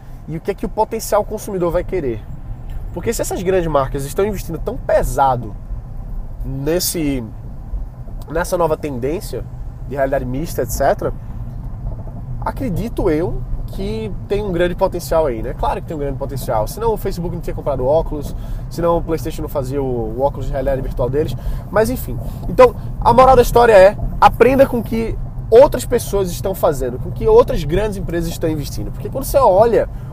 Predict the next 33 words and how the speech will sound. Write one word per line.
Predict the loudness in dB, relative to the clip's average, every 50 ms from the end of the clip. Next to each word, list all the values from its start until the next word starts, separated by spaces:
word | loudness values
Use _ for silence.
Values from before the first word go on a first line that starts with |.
| -4
o | -4 -4
que | 0 2 0
eles | 2 2 -2 -6 -10 -12 -12 -10 -6
estão | -4 -2 2 2
gastando | 2 2 2 0 0 0 0
bilhões | 0 0 2 4 4 6 6 4 4 2 -2 -8 -10 -12 -10 -6 -4
pra | -4 -4
construir, | -4 -6 -8 -6 -6 -6 -6 -6 -6 -10 -12 -12 -10 -10 -10 -10 -12 -2
talvez | 0 0 2 2 0 -2
você | -2 -4 -4 -2 -4
encontre | -6 -4 -4 -2 -2 -2 -2 -4 -6 -6 -6 -10 -10 -8 -4
um | -4 -2
nicho | 0 0 0 -2 -2 -2 -4 -4
aqui, | -4 -4 -4 -2
um, | -2 0
alguma | 0 0 -2 -2
coisa | -2 -2 -2 -2
ali | -4 -4
que | -6
você | -8 -8 -8
possa | -4 -4 -4 -4 -2 -4
adaptar | -4 -4 -4 -4 -6
pro | -6 -6
seu | -6 -4 -2
negócio | -2 2 4 6 4 4 4 -2 -8 -10 -6 0
ou | 0 2
pra | 2 2 -2
criar | 0 2 2 2
um | 2
novo | 2 0 0 2
negócio | 2 2 2 2 2 0
nesse | -8 -8 -6
mercado | -6 -6 -4 -2 0 0 0 -2